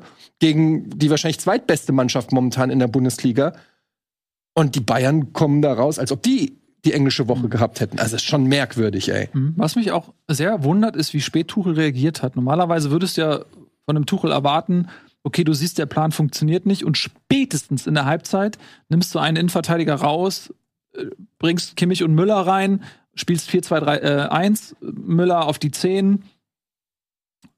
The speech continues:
Speaker 2: vielleicht wechselt er mal mit Mu-, Musiala ab, dass Musiala mal auf die Zehn geht, Müller nach außen und so weiter. Und dann spielst du in deiner, äh,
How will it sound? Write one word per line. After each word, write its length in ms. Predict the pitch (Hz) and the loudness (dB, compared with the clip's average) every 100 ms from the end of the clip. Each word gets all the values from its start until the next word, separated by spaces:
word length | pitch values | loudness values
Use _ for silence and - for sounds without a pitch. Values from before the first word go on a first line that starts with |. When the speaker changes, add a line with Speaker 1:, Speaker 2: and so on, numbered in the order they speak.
| _ - | _ -10
Speaker 2:
vielleicht 360 | 165 165 151 | -2 0 0
wechselt 260 | 165 - 156 | -2 -2 -2
er 80 | 151 | 0
mal 120 | 156 | 2
mit 200 | 156 - | 0 -2
Mu-, 200 | 170 147 | -2 0
Musiala 460 | 156 151 139 170 196 | 0 0 2 2 2
ab, 200 | 170 - | 0 -2
dass 140 | 135 | -2
Musiala 260 | 139 160 190 | 0 2 2
mal 80 | 175 | 0
auf 80 | |
die 80 | 165 | -2
Zehn 200 | 151 180 | -2 -2
geht, 80 | 165 | 0
Müller 180 | 156 160 | 0 0
nach 120 | 139 | 0
außen 340 | 156 196 196 | 0 0 0
und 80 | 170 | -2
so 80 | 147 | 0
weiter. 320 | 160 165 160 156 - - _ _ _ _ | 0 0 -2 -4 -12 -20 _ _ _ _
Und 80 | 151 | -2
dann 80 | 160 | -2
spielst 360 | - 180 - | 0 -2 -2
du 40 | 170 | -2
in 80 | 160 | 0
deiner, 480 | 160 160 147 147 | 0 2 0 -2
äh, 160 | 120 156 | -4 -4